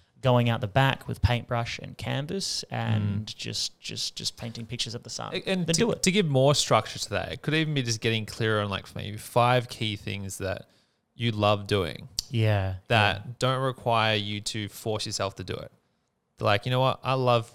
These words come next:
Speaker 2: going out and painting," or, "I love just sitting down and reading a book."
Speaker 1: Yeah.
Speaker 2: And how, and, and incorporating more of that stuff. I learned,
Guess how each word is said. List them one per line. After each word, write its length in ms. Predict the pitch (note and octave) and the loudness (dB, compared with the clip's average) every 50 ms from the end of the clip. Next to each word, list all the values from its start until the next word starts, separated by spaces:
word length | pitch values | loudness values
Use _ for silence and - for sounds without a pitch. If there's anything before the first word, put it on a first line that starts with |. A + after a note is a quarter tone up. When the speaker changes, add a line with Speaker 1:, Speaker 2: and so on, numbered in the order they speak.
| - - - _ | -20 -20 -8 _
Speaker 2:
going 240 | - A#2+ A2+ A2 G#2+ | 0 2 2 4 2
out 80 | G#2 G#2+ | 2 0
and 80 | G#2 G2+ | -2 -2
painting," 340 | - G#2+ G2 F#2+ - G2+ G2+ | -2 -2 -2 -2 -2 0 0
or, 20 | |
"I 80 | G#2 G#2+ | 0 2
love 300 | A2 A2+ A2+ A2 G#2+ A2 | 2 2 2 2 0 -2
just 180 | A#2 A2 - - | -4 -2 -2 0
sitting 280 | - A#2 A2 A2 G#2+ G2 | 0 -2 -2 -4 -2 -2
down 280 | G#2+ G#2+ G#2 G#2 G2+ G2 | 0 0 0 -2 -4 -6
and 160 | F#2+ G2 - - _ _ _ | -8 -10 -12 -16 _ _ _
reading 220 | A2+ A2+ G#2+ A2 | -8 -8 -6 -6
a 80 | G#2 F#2+ | -6 -8
book." 380 | G2+ - A2 - - - - - | -6 -6 -8 -8 -8 -12 -14 -6
Speaker 1:
Yeah. 300 | - F2+ F#2 - - - - _ _ _ _ _ _ _ _ - | -2 0 0 0 0 -4 -8 _ _ _ _ _ _ _ _ 0
Speaker 2:
And 120 | B2 B2+ | 2 4
how, 240 | B2 D3+ D3+ D3+ - | 6 6 6 4 4
and, 140 | - C#3+ C#3+ | 4 2 4
and 180 | B2 C3+ D3 D3+ | 4 4 4 4
incorporating 640 | D3 C#3+ B2+ - D3+ E3+ F3 - G3 D#3+ C#3+ B2+ B2 | 4 4 6 6 6 6 6 6 4 4 6 4 4
more 200 | A#2 A#2 A#2 A2+ | 4 4 6 6
of 80 | G2+ - | 4 2
that 60 | - | 2
stuff. 220 | - - A2 G#2 A2+ | 4 4 4 6 6
I 80 | C3 | 6
learned, 240 | D#3 F3 E3+ D3+ | 6 8 6 6